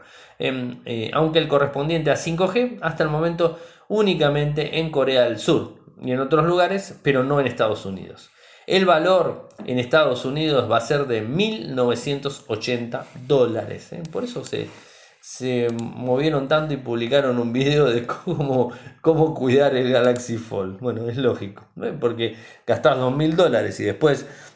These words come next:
te encontrás que lo abriste dos o tres veces y se te marcó el, el coso del medio,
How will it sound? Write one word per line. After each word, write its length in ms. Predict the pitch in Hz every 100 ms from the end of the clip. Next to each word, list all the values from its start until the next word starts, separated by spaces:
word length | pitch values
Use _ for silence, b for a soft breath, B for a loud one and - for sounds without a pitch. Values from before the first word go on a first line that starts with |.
| -
te 60 |
encontrás 460 | 123 120 123 123 127
que 160 | 107 107
lo 140 | 107
abriste 340 | 110 143 143
dos 120 | 135 131
o 20 |
tres 180 | 135 143
veces 280 | 143 107
y 40 | 101
se 100 | 104
te 120 | 107
marcó 320 | 113 117 151
el, 340 | 143 131 120 -
el 580 | 117 113 113 117 120
coso 300 | 120 143 -
del 140 | 143 147
medio, 440 | 214 190 131 107